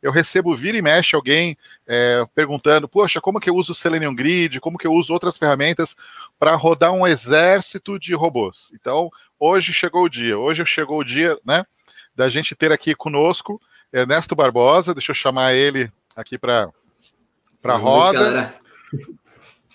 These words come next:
Speaker 1: Boa noite, Ernesto. Su-, super bem-vindo, como sempre, aqui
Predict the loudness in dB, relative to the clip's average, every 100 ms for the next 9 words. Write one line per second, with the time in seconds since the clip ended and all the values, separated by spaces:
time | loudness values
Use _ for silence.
0 | _ _ _ _ -8 0 0 0 0 0
1 | -2 -14 -14 -14 -12 -10 -6 -4 -4 -4
2 | -6 -8 -8 -8 0 0 2 -4 0 -2
3 | -2